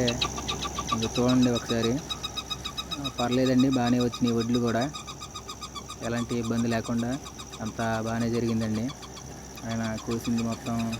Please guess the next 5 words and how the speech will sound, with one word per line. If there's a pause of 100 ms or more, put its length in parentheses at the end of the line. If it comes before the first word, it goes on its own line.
(760)
ఆ,
చక్కగా (420)
మంచి
విధానంగా
కోస్తున్నారండి.